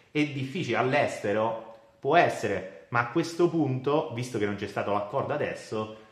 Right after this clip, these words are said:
Spalletti potrebbe dire: "Il vino, anziché farlo un anno in vacanza, lo faccio per due anni e quindi prendo tutti i dieci milioni". E,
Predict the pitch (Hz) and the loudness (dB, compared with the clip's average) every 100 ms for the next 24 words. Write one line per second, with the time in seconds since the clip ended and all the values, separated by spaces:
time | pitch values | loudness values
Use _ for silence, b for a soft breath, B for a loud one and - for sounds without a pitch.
0 | _ - - 139 110 110 101 101 101 104 | _ -10 -2 2 2 2 0 0 0 0
1 | 107 101 98 101 113 95 85 - 110 98 | 0 0 -2 -2 -2 -2 -6 -6 -2 -2
2 | 104 95 92 95 101 98 92 95 104 113 | 0 -2 -2 -4 -2 -2 -2 -4 -4 -4
3 | - 98 87 95 98 104 90 92 - 101 | -8 -14 -8 -4 -2 -2 -2 -6 -2 -2
4 | - - 117 98 87 - 101 95 101 101 | -2 -6 -8 -6 -6 -6 -6 -4 -2 0
5 | 87 82 87 92 95 - 98 95 92 95 | -2 -6 -10 -10 -12 -10 -8 -8 -6 -6
6 | 92 98 101 - 98 90 98 87 92 98 | -4 -6 -6 -8 -10 -4 -2 -2 -6 -6
7 | 113 85 82 90 101 101 B B B B | -2 -2 -4 -8 -10 -14 B B B B
8 | B - | B -18